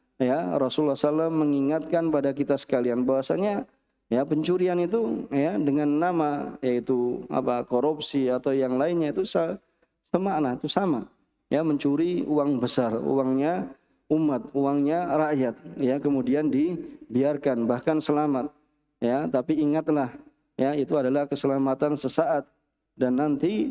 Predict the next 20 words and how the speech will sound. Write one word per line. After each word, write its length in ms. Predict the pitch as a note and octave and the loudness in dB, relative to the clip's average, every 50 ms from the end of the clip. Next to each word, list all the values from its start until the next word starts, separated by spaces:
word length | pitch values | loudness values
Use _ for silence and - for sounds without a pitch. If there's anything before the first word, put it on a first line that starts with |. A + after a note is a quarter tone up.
| B3 F3+ | -4 -2
ya, 240 | C#3+ C3+ D3+ D#3+ | 0 0 0 0
di 80 | C#3+ C#3+ | 0 0
akhirat 480 | C#3 C#3 C3+ - C#3 C3+ C#3+ D3 D3+ D3 | 0 0 0 0 0 2 2 0 0 0
engkau 320 | D3 C#3 B2+ D3 D3 D3+ | -2 0 2 0 0 2
tidak 240 | D3 D3+ C3 C3+ C3+ A#2+ B2+ B2+ | 0 0 0 2 2 2 0 0
akan 240 | - D#3 D#3 D#3 C#3+ | 0 0 2 2 2
apa, 200 | C3 C3+ C3+ C#3+ D#3 D3+ - - _ _ _ _ _ _ | 2 2 0 0 -2 -4 -6 -10 _ _ _ _ _ _
bisa 320 | - B2+ B2 A#2 C#3 C3+ C3+ | -2 -2 0 2 0 0 2
selamat 480 | - C#3 C#3 C#3+ D3 D#3 D#3 D3+ C3+ | 2 2 2 2 2 2 0 0 2
dari 240 | B2+ C3 C3 C#3 C3 | 2 2 2 2 0
hukuman 400 | B2+ B2+ B2+ D3+ D3 C#3+ C#3+ C#3 | 0 0 0 2 0 2 2 0
Allah 320 | C#3+ C#3+ D#3 D#3 C#3 B2+ | 0 0 2 0 0 -2
Subhanahu 480 | - - - B2 C3 C3+ C3+ C3 B2+ B2 | -2 -2 0 0 2 2 2 0 0 0
wa 40 | A2+ | 0
taala. 440 | B2+ B2+ C3 C3+ B2+ B2 - - - _ _ _ _ _ _ _ _ - | 2 2 2 2 0 -2 -4 -6 -12 _ _ _ _ _ _ _ _ -2
Ya, 80 | E3+ G3 | -2 0
seorang 400 | - F3 E3+ F#3 F#3 F#3+ F#3 F3+ | 2 2 2 2 0 0 0 0
mungkin 320 | E3 D#3+ D3+ F#3 F#3 E3+ | 0 0 0 0 0 0
bisa 480 | D3 C3+ - E3+ E3 E3+ E3+ F3 F3 - - G3 - | 0 2 2 0 0 0 -2 -2 -4 -6 -8 -10 -4
selamat 640 | - D3+ D#3 D#3+ D#3+ D#3 D#3+ E3 E3 E3 E3 - | -2 0 0 2 2 2 0 0 -2 -4 -12 -16